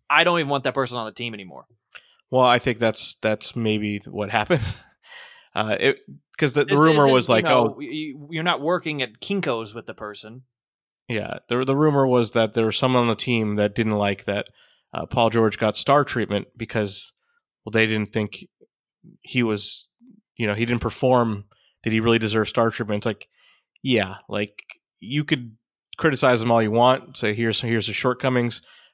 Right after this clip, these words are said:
Speaker 2: Uh, he was a different tier than Patrick Beverley or Lou Williams or something. So he's
Speaker 1: Easily.
Speaker 2: gonna get different, he's gonna get different treatment. So if you have a problem with that, then you can leave the team. And,
Speaker 1: Yeah,
Speaker 2: well,
Speaker 1: the
Speaker 2: Montrezl
Speaker 1: good thing
Speaker 2: Harrell
Speaker 1: they
Speaker 2: left
Speaker 1: don't
Speaker 2: the
Speaker 1: have
Speaker 2: team.
Speaker 1: LeBron on their team.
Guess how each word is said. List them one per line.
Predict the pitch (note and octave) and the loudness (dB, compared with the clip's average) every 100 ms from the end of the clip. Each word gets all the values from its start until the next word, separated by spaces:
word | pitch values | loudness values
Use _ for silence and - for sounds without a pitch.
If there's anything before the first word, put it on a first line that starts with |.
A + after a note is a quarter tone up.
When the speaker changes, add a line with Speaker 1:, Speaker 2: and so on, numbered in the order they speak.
| - | -10
Speaker 2:
Uh, | - | -4
he | B2 | 0
was | C#3 | 2
a | B2 | 2
different | A#2+ A#2+ G#2 | 0 -2 0
tier | B2+ A2+ | 2 2
than | G#2 G2+ | 2 -2
Patrick | F#2+ - G#2 G#2+ - | -2 -2 -2 -2 -4
Beverley | G#2 G#2 G#2 | -4 -4 -6
or | G2 | -6
Lou | G2 G#2+ | -6 -4
Williams | G#2+ G#2+ G2 G2+ | 0 0 -2 -6
or | G2+ | -10
something. | - G2+ F#2 | -12 -16 -20
So | G2+ _ _ _ | -20 _ _ _
he's | - E3 | -8 -2
Speaker 1:
Easily. | A#2+ A2+ | -2 0
Speaker 2:
gonna | A#2+ | 0
get | G#2 G#2+ - | 0 -2 -2
different, | G#2+ G#2+ - _ _ | -4 -4 -6 _ _
he's | B2 | -6
gonna | A#2+ C3 | -2 0
get | B2+ | 0
different | B2+ A#2+ | 0 0
treatment. | - G#2 G2 - - | 0 -2 -4 -8 -10
So | - G#2 G#2 G2 - _ _ _ _ | -2 2 2 0 -6 _ _ _ _
if | - | -2
you | C#3 | 0
have | B2+ | 2
a | |
problem | - D#3+ C#3+ | 2 2 2
with | G#2+ | 0
that, | A2 G#2 G2+ - A2 | 2 2 2 -2 -6
then | G#2+ G#2 G#2+ | -6 -6 -6
you | G#2+ | -6
can | A2 | -4
leave | G#2+ G2 | -4 -4
the | G2 | -6
team. | G#2+ G2 G2 G#2 - | -8 -8 -10 -16 -12
And, | G2+ G#2+ G#2 G#2 G#2+ - | -8 -6 -8 -10 -12 -6
Speaker 1:
Yeah, | G3 F#3 A2 | 0 0 0
Speaker 2:
well, | A#2 | 0
Speaker 1:
the | A#2 | 0
Speaker 2:
Montrezl | A2+ | 2
Speaker 1:
good | - G#2+ | 0 2
thing | B2+ | 2
Speaker 2:
Harrell | A#2+ | 4
Speaker 1:
they | A#2 | 4
Speaker 2:
left | A2 | 2
Speaker 1:
don't | |
Speaker 2:
the | G3 | 0
Speaker 1:
have | |
Speaker 2:
team. | E3 A#2 | 0 -2
Speaker 1:
LeBron | - C3 D3 A#3+ | -2 0 2 0
on | C#3+ A2 | -2 -6
their | G2+ | -12
team. | - G2+ G2+ | -14 -18 -16